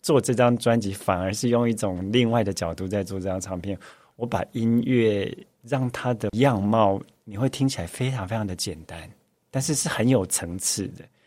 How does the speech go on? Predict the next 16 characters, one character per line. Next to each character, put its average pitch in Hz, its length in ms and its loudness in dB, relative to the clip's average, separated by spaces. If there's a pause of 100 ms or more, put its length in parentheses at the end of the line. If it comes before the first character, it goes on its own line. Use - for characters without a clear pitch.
但 131 180 2
是 131 380 0
我 110 100 2
把 107 160 2
旋 104 400 0
律 113 200 0
线 107 640 0
降 101 280 -4
到 101 380 -2
一 120 180 -10
个 98 140 -6
比 95 120 -10
较 98 300 -2
极 - 180 -6
简 92 220 -6
的 87 240 -10